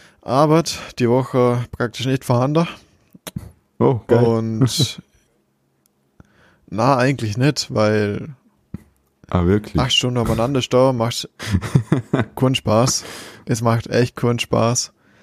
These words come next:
Speaker 1: Ah, na, also die Woche hat nicht so viel Spaß gemacht, aber die Zeiten werden sich auch wieder ändern. Und ich freue mich schon wieder auf die Zeit, wo wir mehr Arbeit haben. Dann geht der Tag schnell vorbei. Fühlt man sich gut am Arbeit, hat man was da.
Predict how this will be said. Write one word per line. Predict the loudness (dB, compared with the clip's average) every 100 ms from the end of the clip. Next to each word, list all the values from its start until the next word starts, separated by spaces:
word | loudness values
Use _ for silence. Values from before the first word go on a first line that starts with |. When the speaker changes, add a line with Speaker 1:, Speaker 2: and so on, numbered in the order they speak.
| -20 _ _ _ _ _ _ -20 _ _ _ _ 0
Speaker 1:
Ah, | 2 2 0 -6 -10 -4 -4
na, | -2 -2 -4 -6 -14 0
also | 2
die | 4 4
Woche | 4
hat | 4 0 -2
nicht | -2
so | -2
viel | -4
Spaß | 0 0 0
gemacht, | -2 -8 -2
aber | 0 2 0 -2 -8 _ _ -8
die |
Zeiten | 2 2 2
werden | 0
sich | -2 -2
auch | 0
wieder | 2 0
ändern. | -2 -2 -4
Und | -4
ich | -4
freue | 0 2
mich | 2
schon | 2
wieder | 2
auf | 0
die | -2
Zeit, | 0 0 -2
wo |
wir | -4 -2
mehr | -2 -2
Arbeit | 0 -2 -4
haben. | -8 -10 _ _ -20 -20 -20 -20 -14
Dann | -2
geht | 0
der | 0
Tag | 0 0 0
schnell | -2 -2
vorbei. | 0 2 2 0 _ _ _ _ _ _ _ _ -4
Fühlt | 0 0
man | 0
sich | -2 -2
gut | 0 0
am | 2
Arbeit, | 2 2 0 -2
hat | -10
man | -8 -4
was | -2
da. | 2 0